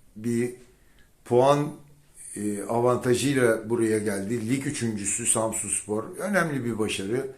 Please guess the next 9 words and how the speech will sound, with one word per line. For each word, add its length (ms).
Futbolda 640
bugünler 420
yaşanacak 680
ama 420
yine 280
de 120
tedbiri 560
her 160
zaman 380